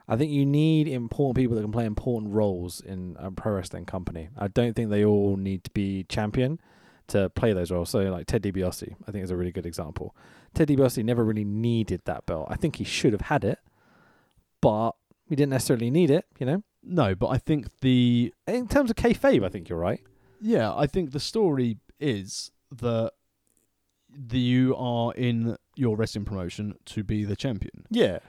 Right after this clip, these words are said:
Speaker 2: So why should your championship match with arguably the two best wrestlers on your card be smack bang in the middle?
Speaker 1: Oh, hundred percent. Yeah, it makes no sense. Flair is wearing red is the first thing I notice,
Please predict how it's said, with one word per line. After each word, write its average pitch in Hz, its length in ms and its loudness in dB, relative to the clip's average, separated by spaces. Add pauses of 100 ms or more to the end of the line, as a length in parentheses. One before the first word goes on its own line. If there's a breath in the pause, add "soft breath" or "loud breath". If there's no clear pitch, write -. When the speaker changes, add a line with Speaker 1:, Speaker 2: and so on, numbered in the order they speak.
(200 soft breath)
Speaker 2:
So 123 360 2
why 139 300 2
should 120 280 -2
your 104 380 0
championship 123 560 -4
match 113 400 -6
with 107 260 0 (120)
arguably 110 720 0
the 113 100 -6
two - 240 2
best 107 300 -4
wrestlers 110 640 -2 (160)
on 120 180 0
your 104 160 0
card 107 540 -2 (880)
be 117 200 2
smack 127 400 -4
bang 117 160 -2
in 107 60 0
the 104 60 0
middle? 90 260 -4 (100)
Speaker 1:
Oh, 147 140 4
hundred 117 200 0
percent. - 320 -4
Yeah, 98 220 -2
it - 160 -14
makes 110 200 -6
no 95 80 -4
sense. - 360 -10 (500)
Flair 139 420 2
is 123 100 4
wearing 123 300 4
red 117 240 4
is 117 100 2
the - 100 -2
first 127 240 2
thing 127 120 0
I 120 60 2
notice, 131 540 0